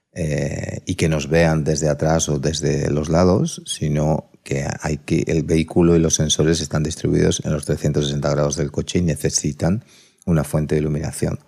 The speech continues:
o propia, como lo tienen algunos sensores, o aportada por elementos de iluminación. Eh, am, hoy en día la regulación también, eh, impide que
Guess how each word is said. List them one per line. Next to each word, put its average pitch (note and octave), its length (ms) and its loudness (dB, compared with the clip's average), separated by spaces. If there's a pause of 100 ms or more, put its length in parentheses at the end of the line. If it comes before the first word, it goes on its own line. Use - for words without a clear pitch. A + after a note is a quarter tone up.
(320)
o D2 380 -4
propia, F3 480 2
como - 240 -2
lo D2 140 -2
tienen D2+ 240 0
algunos D2+ 360 -2
sensores, A#2 760 2
o F2+ 320 2 (320)
aportada D#2 840 0
por E2+ 220 2
elementos D#2 480 0
de D#2 80 -2
iluminación. D2 640 -4 (840)
Eh, - 680 -6 (160)
am, D2+ 1120 -2 (500)
hoy F2+ 220 4
en E2 160 4
día F#2 280 6
la F2 140 4
regulación D#2+ 720 -2 (180)
también, D#2+ 680 -2 (120)
eh, D#2+ 460 -10
impide D#2+ 600 0
que D#2+ 300 -4